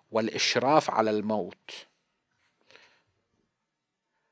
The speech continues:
فدفعت فاطمة الكتاب إلى علي بن الحسين،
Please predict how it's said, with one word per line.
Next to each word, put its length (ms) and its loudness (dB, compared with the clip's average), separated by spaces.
فدفعت 580 4
فاطمة 520 2
الكتاب 460 -4
إلى 120 -4
علي 340 -4
بن 120 -10
الحسين، 560 -6